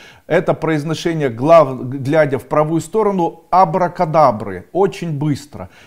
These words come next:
Чем больше и чем быстрее вы будете говорить какую-нибудь абракадабру,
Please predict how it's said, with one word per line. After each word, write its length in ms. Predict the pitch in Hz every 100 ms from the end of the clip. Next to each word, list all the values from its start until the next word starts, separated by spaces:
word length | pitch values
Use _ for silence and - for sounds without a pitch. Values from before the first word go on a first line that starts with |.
| _
Чем 240 | - 185 160
больше 460 | 175 202 - -
и 100 | 123
чем 240 | - 165 151
быстрее 420 | 165 - 185 160
вы 120 | 147
будете 360 | 147 147 143 143
говорить 400 | 151 151 147 -
какую-нибудь 380 | 123 143 135
абракадабру, 920 | 123 123 139 127 131 151 165 170 120